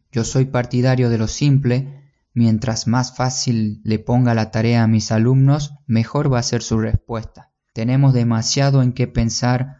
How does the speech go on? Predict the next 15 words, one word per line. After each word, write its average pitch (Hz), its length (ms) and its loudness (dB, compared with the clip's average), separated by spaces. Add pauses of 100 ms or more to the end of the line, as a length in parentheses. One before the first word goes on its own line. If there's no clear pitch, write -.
a 107 100 -8
lo 113 120 0
largo 113 320 0
del 107 180 0
día 123 340 0
como 107 280 -4
para 107 160 -4
agregar 110 400 0
una 113 260 0
tarea 117 340 -2
más 113 320 -2
complicada 120 880 -2 (200)
a 107 100 -4
nuestra 107 320 -2
jornada. 107 680 -2